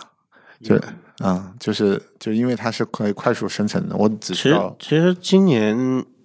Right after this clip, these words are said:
Speaker 2: 就是上半年，其实这种有一种越演越烈了，最近可能有些降温了。
Speaker 1: 嗯。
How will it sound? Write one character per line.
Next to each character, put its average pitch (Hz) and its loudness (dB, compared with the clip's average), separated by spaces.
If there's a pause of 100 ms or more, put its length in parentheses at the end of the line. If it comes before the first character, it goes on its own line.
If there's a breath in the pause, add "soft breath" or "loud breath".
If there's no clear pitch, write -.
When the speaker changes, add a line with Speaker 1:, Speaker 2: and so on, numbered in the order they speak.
(100)
Speaker 2:
就 135 0
是 135 -2
上 190 2
半 127 4
年， 98 -2
其 - -8
实 107 -6
这 127 -2
种 101 0
有 95 0
一 120 0
种 98 2
越 113 2
演 90 0
越 101 0
烈 110 2
了， 87 -6
最 123 0
近 123 2
可 110 -4
能 92 -2
有 101 -2
些 107 -4
降 101 -2
温 104 0
了。 101 -2
Speaker 1:
嗯。 98 -2